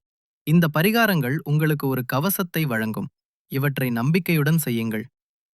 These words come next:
எனவே நண்பர்களே, இதுதான் சிம்ம ராசிக்கான ஆறு மாத விரிவான கணிப்பு. இறுதியாக நான் ஒன்று மட்டும்தான் சொல்வேன். நீங்கள் சிங்கம். சிங்கம் ஒருபோதும் சூழ்நிலையை கண்டு அழாது.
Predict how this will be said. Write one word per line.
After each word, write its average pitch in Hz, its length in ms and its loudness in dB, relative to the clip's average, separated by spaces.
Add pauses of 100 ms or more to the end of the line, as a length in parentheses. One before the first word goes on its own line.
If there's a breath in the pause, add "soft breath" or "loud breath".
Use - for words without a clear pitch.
(240)
எனவே 202 300 4
நண்பர்களே, 139 600 0 (380)
இதுதான் 160 560 2
சிம்ம 214 320 2
ராசிக்கான 147 760 0
ஆறு 175 380 2
மாத 135 360 0
விரிவான 151 480 0
கணிப்பு. 113 480 -6 (560)
இறுதியாக 208 540 4
நான் 156 200 2
ஒன்று 160 320 2
மட்டும்தான் 123 480 0
சொல்வேன். 110 420 -4 (520)
நீங்கள் 156 420 4
சிங்கம். 131 480 -2 (540)
சிங்கம் 226 460 2
ஒருபோதும் 185 680 2
சூழ்நிலையை 202 640 0
கண்டு 135 340 -2
அழாது. 110 380 -2